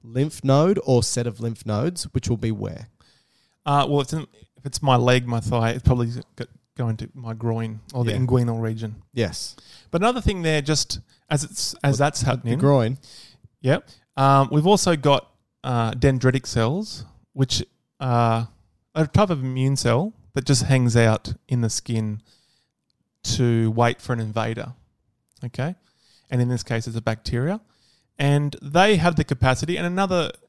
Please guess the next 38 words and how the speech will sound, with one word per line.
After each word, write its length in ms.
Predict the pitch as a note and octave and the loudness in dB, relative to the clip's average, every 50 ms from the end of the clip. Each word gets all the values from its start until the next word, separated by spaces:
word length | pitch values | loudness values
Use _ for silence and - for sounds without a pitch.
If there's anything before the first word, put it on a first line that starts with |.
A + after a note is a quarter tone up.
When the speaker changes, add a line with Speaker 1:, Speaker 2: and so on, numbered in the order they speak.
| _ _ _ _ | _ _ _ _
Speaker 2:
well, 240 | - - C3+ B2 - | -8 -4 -2 -2 0
I'll, 80 | B2 B2 | -2 -4
g-, 80 | B2 - - - _ _ _ | -4 -8 -16 -20 _ _ _
I'll 80 | - C3 | -8 -8
just 100 | B2+ B2 | -6 -4
finish 200 | - C3+ B2 - | -4 -6 -6 -6
this 100 | - B2 | -8 -12
part. 240 | - - A2+ A#2 - - _ _ _ _ _ _ | -8 -6 -6 -6 -6 -10 _ _ _ _ _ _
The 80 | E3 D3 | -2 2
dendritic 420 | D#3 F3+ F#3 E3+ E3+ E3+ F3 E3+ | 4 4 4 4 2 2 2 0
cell 300 | - - D#3 D3 C#3 C3 | 0 2 2 2 2 2
has 300 | A#2+ - D3 E3 E3 D3+ | 0 0 0 0 2 2
the 80 | E3 - | -2 -2
capacity 480 | - - - C#3+ C#3 - - C3+ B2+ | -2 -2 0 0 0 0 -2 -4 -4
to 600 | A#2 - - - B2+ A#2+ A#2+ A#2 A#2 A#2 A2+ A2+ - _ _ _ _ _ _ _ _ | -4 -4 -4 -2 0 0 0 0 0 0 -2 -4 -6 _ _ _ _ _ _ _ _
eat 340 | D3+ C#3+ C#3 - - - - - - _ _ _ _ _ C3+ | 0 0 0 0 -4 -10 -10 -12 -16 _ _ _ _ _ -8
at 60 | B2 | -4
least 260 | B2+ B2+ A2+ - - | -2 -2 -2 -4 -6
one 160 | C3 A#2+ A#2 | -6 -4 -4
of 80 | A2+ A2 | -2 -2
these 320 | A2+ A2+ A#2 G#2+ - - - - _ _ _ _ | -2 -4 -2 -4 -6 -10 -12 -20 _ _ _ _
invading 480 | - B2+ B2 A#2 B2 A#2 A2+ A2 A2+ A2+ | -6 -4 -2 0 0 0 0 -2 -6 -6
bacteria. 560 | G#2 A2+ G#2 - - - A#2+ A2+ G2 G2+ A#2+ - - _ _ _ _ _ _ _ _ _ _ _ _ _ - - | -6 -6 -8 -8 -10 -12 -10 -10 -10 -12 -12 -16 -18 _ _ _ _ _ _ _ _ _ _ _ _ _ -6 -4
As 100 | C#3+ B2+ | -4 2
soon 160 | - F3+ G3 G3+ | 4 4 6 6
as 100 | F#3 D#3 | 4 2
it 100 | E3+ - | 0 -2
engulfs 500 | - C#3 B2+ B2+ C3 B2+ C3+ B2 - - | -2 -4 2 2 4 4 2 0 -4 -4
it 240 | B2 C3 - - - | -4 -4 -4 -6 -12
through 220 | - - C3 A#2+ A2 | -8 -4 -4 -4 -2
phagocytosis, 760 | - B2+ A#2+ A2+ A#2 - A#2+ - - A#2+ A#2+ - - C3 - - | -2 -4 -4 -4 -4 -8 -8 -8 -8 -8 -8 -8 -10 -12 -10 -10
it 140 | - B2+ - | -10 -8 -8
starts 380 | - - - D3 C3+ - - - | -10 -4 -2 -2 -4 -2 -6 -8
to 80 | - C3 | -8 -8
break 320 | A#2+ A#2 B2 A#2+ A#2+ - | -4 -4 -4 -4 -4 -6
it 80 | C#3 C#3 | -10 -10
up 240 | B2+ A#2+ - _ - | -10 -10 -10 _ -10
inside. 640 | - C3 A#2+ A2 - - C3 B2 C#3 F3 G#3+ B3+ - | -8 -6 -6 -6 -4 0 0 0 2 0 -2 -4 -6